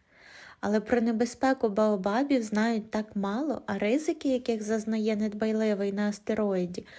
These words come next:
такі великі, що цього разу я зроблю виняток і позбудуся своєї стриманості. Я кажу:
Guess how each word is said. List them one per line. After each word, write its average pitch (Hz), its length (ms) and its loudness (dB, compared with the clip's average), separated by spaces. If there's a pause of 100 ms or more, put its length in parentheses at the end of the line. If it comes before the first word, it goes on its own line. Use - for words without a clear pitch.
(280)
такі 220 400 0
великі, 262 640 4
що - 260 -2
цього 247 460 0
разу 226 340 0
я 214 180 0
зроблю 220 420 0
виняток 196 600 0 (460)
і 226 120 0
позбудуся 208 920 0 (260)
своєї 190 580 -2
стриманості. 180 960 -4 (500)
Я 214 120 2
кажу: 214 440 0